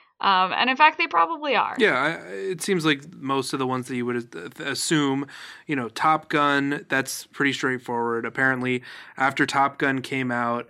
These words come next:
Speaker 2: uh, enlisting, enlisting numbers for the military went up, like, four hundred percent.
Speaker 1: Oh,
Speaker 2: It
Speaker 1: yeah.
Speaker 2: was a huge boost, uh, to their recruitment. Um,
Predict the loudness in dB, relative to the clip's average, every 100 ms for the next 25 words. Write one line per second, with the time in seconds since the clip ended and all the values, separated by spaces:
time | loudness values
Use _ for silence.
0 | -8 -6 -4 -4 -8 -8 -4 0 -2 0
1 | -2 -2 -2 0 0 0 0 0 0 0
2 | 2 4 4 4 2 -4 -10 -16 -20 _
3 | -8 -4 -2 0 0 0 2 2 0 -2
4 | -2 -2 -2 -6 -8 -10 -10 -16 -4 2
5 | 4 2 0 -4 -6 -8 -8 -12 -14 -20
6 | 0 8 8 8 0 -2 -4 -8 -10 _
7 | _ -2 -2 -6 0 4 6 6 6 4
8 | 2 2 2 -4 -4 -4 -4 -4 -6 -8
9 | -10 -8 -4 -2 -2 -2 -4 0 -2 -2
10 | -10 -12 -18 -20 -20 -16 -6 -4 -2 -4
11 | -6